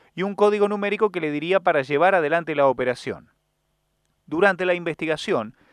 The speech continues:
la Fiscalía atribuyó a la banda al menos un hecho ocurrido en febrero del dos mil diecinueve en Tres Arroyos. En esas circunstancias, una mujer de ochenta y cuatro años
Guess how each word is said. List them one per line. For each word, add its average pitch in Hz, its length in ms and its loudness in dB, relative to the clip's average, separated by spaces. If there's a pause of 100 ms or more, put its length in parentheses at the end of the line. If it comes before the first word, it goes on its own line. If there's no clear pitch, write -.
(220)
la 113 100 -6
Fiscalía 143 500 0
atribuyó 127 480 0
a 151 60 8
la 135 80 2
banda 151 300 2
al 127 80 0
menos 156 300 -8
un 170 100 -6
hecho 190 260 -2
ocurrido 160 480 -2
en 143 80 -6
febrero 160 440 -2
del 139 160 -4
dos 123 120 -6
mil 180 160 -12
diecinueve 160 580 -4
en 135 100 -8
Tres 127 240 -8
Arroyos. - 560 -10 (440)
En 120 120 -12
esas 131 180 -10
circunstancias, 147 840 -4 (240)
una 123 140 -8
mujer 156 260 -4
de 151 60 -2
ochenta 135 300 -6
y 131 60 -6
cuatro 147 320 -2
años 165 380 -4